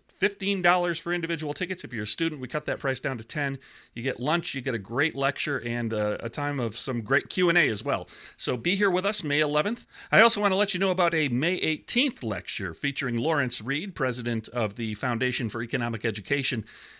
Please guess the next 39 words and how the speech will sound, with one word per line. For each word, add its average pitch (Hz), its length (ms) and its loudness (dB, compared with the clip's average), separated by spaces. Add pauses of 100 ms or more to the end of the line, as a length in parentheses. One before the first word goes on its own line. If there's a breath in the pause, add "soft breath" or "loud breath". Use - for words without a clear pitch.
He 147 200 -4
always, 156 580 4
uh, 110 240 2 (180)
delivers 139 360 0
a 117 40 0
great 117 380 -2
lecture. 123 320 -2
He's 117 160 -2
w-, 131 180 -10
kind 262 140 -2
of 202 60 0
one 143 120 0
of 123 80 -2
our 95 100 0
regulars 92 720 0
on 92 200 -2
our 90 180 -4
Acton 107 280 -2
Lecture 98 260 -6
Series 95 340 -2
circuit. 104 360 -2 (440 loud breath)
Uh, 101 160 2
and 120 120 2
he 135 100 6
always, 170 260 4
he 147 140 -2
always 156 160 4
does 120 160 -2
a 113 60 -4
great 110 260 -2
job. 107 240 0
He'll 120 80 -2
be 135 100 -4
talking 131 400 -2
this 135 160 0
time 123 220 -2
about 107 320 -2
real 190 220 2
heroes, 101 600 0